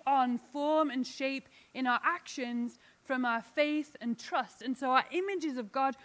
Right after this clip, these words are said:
where we're placing that trust and faith, is important because that belief motivates the activity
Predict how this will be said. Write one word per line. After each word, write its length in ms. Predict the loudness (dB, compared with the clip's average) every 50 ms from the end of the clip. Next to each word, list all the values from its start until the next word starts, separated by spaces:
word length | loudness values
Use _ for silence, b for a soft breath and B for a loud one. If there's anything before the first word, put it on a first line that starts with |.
| B B B
where 180 | 8 10 10 10
we're 120 | 10 6
placing 840 | 0 -2 -10 -6 -2 0 2 2 2 2 0 -6 -6 -4 -4 -2 -2
that 180 | -2 -4 -4 -4
trust 280 | -8 -8 -8 -6 -8
and 120 | -8 -8 -6
faith, 220 | -4 -6 -6 -6 B B B B B
is 160 | -6 -4 -2
important 920 | 0 0 0 0 -2 -4 -4 -2 -2 -2 -2 -6 -18 -18 -18 -20 _ -20 -20 _ _ _ _ _ _ _ _ _ _ _ _ _ _ _ -8
because 320 | -8 -4 -2 -2 -2 2
that 220 | 4 4 4 4 0
belief 420 | -2 0 4 6 6 6 6 4
motivates 880 | 2 4 6 8 8 8 8 6 0 -4 -4 -2 -2 -2 -2 -4 -8 -8
the 140 | -2 4 4
activity 1080 | 4 4 4 -2 -20 -20 -8 -4 -4 -2 -2 -4 -6 -6 -10 -10 -8 -8 -8 -8 -10